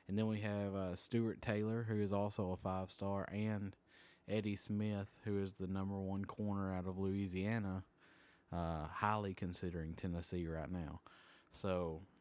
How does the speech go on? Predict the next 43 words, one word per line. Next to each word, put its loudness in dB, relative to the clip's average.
my 0
thoughts -6
is -8
gonna -2
be, -2
you -4
know, -4
we 2
probably 2
need 0
to 0
land 0
two 4
of -4
those 2
four 4
guys 0
at -8
least. -2
I, 0
in 2
a 2
perfect 2
world, 2
I 4
would 2
love 4
to 0
see 4
all 2
four 4
of 0
'em -2
come 0
here 2
and -2
we 4
could 0
just 2
have 4
our 4
own 2
little 2